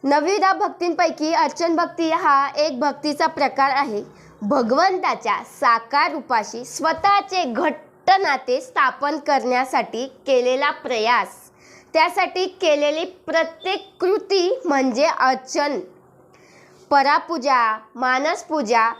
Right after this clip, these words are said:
व मूर्तिपूजा हे तीनही अर्चन भक्तीचे प्रकार आहेत. तर, अ, तुम्हाला समजलं असेल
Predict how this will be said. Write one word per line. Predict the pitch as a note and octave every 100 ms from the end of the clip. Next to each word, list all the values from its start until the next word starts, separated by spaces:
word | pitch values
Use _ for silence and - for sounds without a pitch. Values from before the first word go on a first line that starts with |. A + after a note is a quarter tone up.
| - -
व | D#4 D4+ D#4 C#4
मूर्तिपूजा | D4+ F4+ - G4 G#4+ G4+ A3 A3 F#3+ - _ D#4
हे | F4 G4 -
तीनही | E4 D4+ D#4 E4+ F#4+
अर्चन | G4 C#4 C#4 - C#4+ D4 D#4
भक्तीचे | D4 - - A#3+ C#4
प्रकार | C4+ C4+ A3 A3 G#3+ C4 -
आहेत. | C4+ D4 - - _ _ _ _ _ _ _ _ _ _ _
तर, | C4 C4
अ, | C4+ C4+
तुम्हाला | C4+ C#4 C#4 D4+
समजलं | - D4+ C4+ D4 D#4+
असेल | D#4 E4